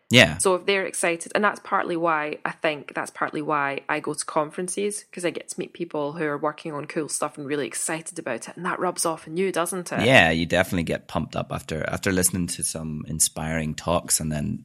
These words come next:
Speaker 1: talking with other people about what they're doing and, and the different ideas and, and, uh, that are, that are going around and the different, you know, whatever the, the bigger topics are of the, of the conference, that, you know, everybody's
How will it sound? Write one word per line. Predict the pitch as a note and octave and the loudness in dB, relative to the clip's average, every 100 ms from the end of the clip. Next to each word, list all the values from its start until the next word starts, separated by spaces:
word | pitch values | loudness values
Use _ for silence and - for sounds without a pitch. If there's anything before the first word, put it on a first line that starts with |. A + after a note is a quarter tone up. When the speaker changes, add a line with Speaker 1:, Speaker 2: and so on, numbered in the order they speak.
| - | -4
Speaker 1:
talking | F#2+ F2+ F#2 | 0 2 2
with | F2 | 2
other | E2+ F2 | 0 0
people | - F2 F#2+ F2 | -2 -2 0 0
about | E2 D2+ B1+ - - - | 0 -2 -4 -14 -18 -2
what | G2 - | -2 2
they're | F2 F2 | 2 4
doing | F2+ F#2 F2+ E2 | 4 4 4 2
and, | D#2 D2+ | 0 -4
and | C#2 D2+ D#2 D2 - - _ - | -6 -6 -6 -6 -14 -20 _ -12
the | C3+ | -8
different | - F2+ F2 | -4 -2 0
ideas | E2+ D#2+ D#2+ E2+ | 0 0 0 0
and, | E2 D#2 - | -2 -4 -6
and, | D#2 D#2 D2 C#2 D3 | -6 -4 -4 -8 -10
uh, | D2+ D#2 E2 - _ | -10 -10 -12 -14 _
that | C#3+ D2+ | -8 -4
are, | D#2 D2+ - - - - - | -4 -6 -12 -12 -8 -8 0
that | G2 | 2
are | F#2 | 4
going | F#2+ F2+ | 2 4
around | E2 D#2 E2+ | 4 2 2
and | E2 D#2 | 2 0
the | |
different, | D2+ E2 D#2 - | -2 -4 -6 -4
you | F2 | -4
know, | E2 | -2
whatever | D#2 F2 E2+ | 0 0 0
the, | D#2+ C#2+ - - | -2 -4 -14 -12
the | D2+ | -8
bigger | - D#2+ D2+ | -6 -4 -6
topics | - - D#2+ F2 - D#2+ | -6 -4 -2 -2 -2 0
are | E2 F2 E2+ | 4 6 4
of | D2+ - | 2 -2
the, | D#2 D2+ - - - - - | -2 -4 -8 -16 -12 -12 2
of | F#2+ F2+ | 4 6
the | F#2 | 2
conference, | - E2+ F2 F#2+ F#2 F2 - | 2 0 2 2 6 6 6
that, | E2+ D2+ C2 - - _ _ - | 4 0 -2 -12 -20 _ _ -4
you | E2+ | -2
know, | D#2 | 0
everybody's | E2 F#2 F2 E2+ E2 - - | 0 2 0 2 4 4 4